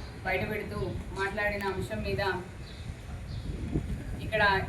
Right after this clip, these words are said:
గాంధీ భవన్లో కూర్చొని ఎమ్మెల్సీ బల్మూరి వెంకట్ పచ్చి అబద్ధాలు ఆడాడని చెప్పేసి ఈ సందర్భంగా మీడియా ముఖంగా అందరికీ తెలియజేస్తా ఉన్నాను. మరి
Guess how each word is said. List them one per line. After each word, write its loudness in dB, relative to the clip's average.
గాంధీ 6
భవన్లో 4
కూర్చొని 0
ఎమ్మెల్సీ 2
బల్మూరి 2
వెంకట్ 4
పచ్చి 0
అబద్ధాలు 6
ఆడాడని 8
చెప్పేసి 0
ఈ 6
సందర్భంగా 6
మీడియా 4
ముఖంగా 4
అందరికీ 4
తెలియజేస్తా 0
ఉన్నాను. 4
మరి 4